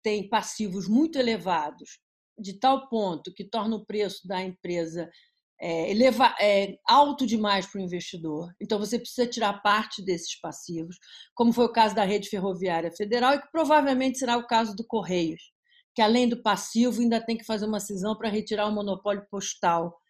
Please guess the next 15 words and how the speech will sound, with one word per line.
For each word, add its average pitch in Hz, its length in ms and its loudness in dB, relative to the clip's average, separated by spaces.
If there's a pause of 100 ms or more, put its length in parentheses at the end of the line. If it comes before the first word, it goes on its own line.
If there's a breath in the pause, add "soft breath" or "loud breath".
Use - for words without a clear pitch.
(280)
é, 175 360 -4
que 170 120 -4
não 196 160 -2
pode 202 220 0
ser 196 120 -4
vendido 180 360 -6
pro - 100 -20
setor 180 380 -12
privado. 170 320 -14 (840)
A 247 140 4
outra 339 320 6
razão 254 600 2
são 285 220 0
impedimentos 285 800 2
legais, 208 680 0